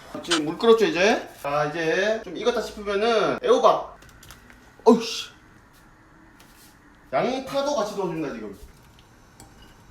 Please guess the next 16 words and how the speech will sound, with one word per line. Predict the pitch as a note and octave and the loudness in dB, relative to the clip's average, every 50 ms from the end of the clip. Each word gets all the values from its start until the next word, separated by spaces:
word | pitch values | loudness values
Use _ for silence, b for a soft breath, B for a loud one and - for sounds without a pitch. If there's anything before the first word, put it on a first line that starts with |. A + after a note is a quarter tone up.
| - - - | -14 -10 -4
이 | D3+ | 0
봐봐, | D3+ D#3 D#3+ A#3 B3 - | 4 6 8 8 8 8
벌써 | F#3 G3 G3 B3 A3+ - - B B B B B B B B B B - | 6 6 8 8 8 8 8 B B B B B B B B B B -8
비주얼이 | - E3+ F3 A3 C#4+ A#3+ F#3+ | -6 -2 2 4 4 4 4
좋잖아. | E3+ E3 - B3 A#3 G3+ E3+ D#3 D3+ D3 C3+ A#2+ G#2+ G2+ F#2+ F#2 F#2+ - - - - - - - - - - - - - | 2 2 2 4 6 6 6 8 8 6 6 4 2 0 -4 -6 -10 -16 -20 -20 -20 -20 -20 -20 -20 -20 -20 -12 -8 -6
자, | D3+ - | -6 -4
중간중간 | - F#3 G#3+ A3+ A3+ B3 A#3+ A#3 | -4 -2 0 2 2 2 2 2
청결, | A#3 - D4+ D4 D4 A#3+ A#3 - - | 2 2 4 4 6 6 6 4 4
손 | - - - - B3 B3+ | 2 -2 -4 -2 0 0
씻는 | B3 A#3 B3 C4 B3+ A#3 | 2 4 4 4 4 4
거 | G#3+ - | 2 0
정말 | - - A3 B3 C4+ - | 0 2 4 4 4 4
중요합니다. | A3+ G#3+ G3 - D3 B3 - A#2 B2+ - - - | 2 0 0 0 0 2 2 2 2 2 0 -2
고추 | - - - - D4 C4+ A3+ | -4 -6 -6 -4 -2 0 0
그냥 | B3 G#3+ F#3 | 2 4 6
넣어줍니다. | G3+ A3+ G3+ F#3 F#3+ G3 F#3 | 6 6 6 4 2 0 0